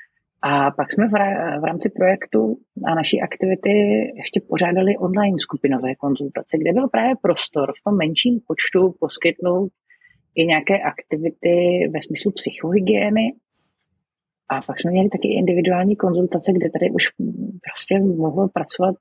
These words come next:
eh, jeden konzultant, jeden mentor coach s jedním ředitelem.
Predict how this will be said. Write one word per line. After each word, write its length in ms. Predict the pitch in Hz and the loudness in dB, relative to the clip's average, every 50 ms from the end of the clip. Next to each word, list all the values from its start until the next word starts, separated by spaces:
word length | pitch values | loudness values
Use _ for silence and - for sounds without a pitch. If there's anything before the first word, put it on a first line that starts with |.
| - - - | -8 -8 -6
eh, 340 | 147 139 135 135 - 135 135 143 - _ _ _ _ - | -4 -4 -4 -4 -6 -6 -8 -12 -14 _ _ _ _ 2
jeden 460 | 143 139 147 139 156 170 196 196 220 - _ _ _ | 4 4 4 4 2 0 0 -2 -4 -8 _ _ _
konzultant, 800 | - 147 151 151 156 175 180 202 196 - - 208 208 208 208 214 - | 0 2 2 4 4 4 4 4 2 0 -2 -2 0 0 0 0 -2
jeden 220 | 156 147 143 147 | -2 -2 0 0
mentor 340 | 151 160 196 214 - 214 202 202 - - | 2 2 2 0 0 0 -2 -2 -4 -4
coach 320 | 170 180 185 208 208 - - | -2 0 0 -2 -2 -2 -2
s 480 | - 143 135 135 - - 120 - - - | -2 -2 -2 -4 -6 -10 -12 -12 -2 -2
jedním 360 | 143 135 - 160 156 156 143 - - _ _ _ - | -2 0 2 2 2 2 0 -2 -6 _ _ _ -4
ředitelem. 560 | 120 113 131 123 - 123 113 113 117 117 - | 0 0 0 0 0 -2 -2 0 -2 -4 -6